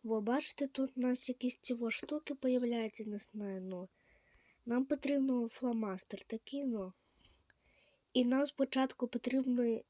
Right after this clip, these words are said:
е, колір білий. Давайте білий почнемо з нього, ну. Насправді от такого. Ой, зараз що я, то я вибрав. Так, зараз, або.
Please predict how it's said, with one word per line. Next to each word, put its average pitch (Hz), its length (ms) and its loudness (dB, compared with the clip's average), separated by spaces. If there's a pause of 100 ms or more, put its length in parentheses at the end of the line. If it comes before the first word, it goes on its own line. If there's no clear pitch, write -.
(120)
е, 226 200 -2
колір 233 460 4
білий. 196 580 -2
Давайте 226 320 -2 (180)
білий 247 480 4 (140)
почнемо 202 540 -8
з - 180 -14
нього, 208 420 -4
ну. 196 260 -4 (2000)
Насправді 269 520 2
от 247 200 2
такого. 214 600 -4
Ой, 185 160 0
зараз 190 340 -4
що - 200 -8
я, 196 140 -6 (100)
то 196 100 -10
я 190 140 -6
вибрав. 202 480 -2 (1900)
Так, 208 260 -6
зараз, 202 460 -4
або. 185 360 -4